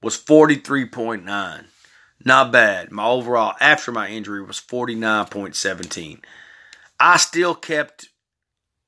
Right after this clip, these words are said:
a, around a twelve thirty pace.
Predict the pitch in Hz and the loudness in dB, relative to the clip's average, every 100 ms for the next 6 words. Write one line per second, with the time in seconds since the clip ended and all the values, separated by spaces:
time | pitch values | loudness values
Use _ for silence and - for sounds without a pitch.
0 | _ _ _ _ _ 113 - - _ - | _ _ _ _ _ -4 -4 -12 _ 0
1 | 110 113 107 120 139 139 120 110 139 139 | 2 4 2 4 4 4 0 -6 0 2
2 | 139 - - 131 127 110 - 113 101 - | 2 -2 -2 -2 -2 -6 -6 -6 -6 -8
3 | - | -10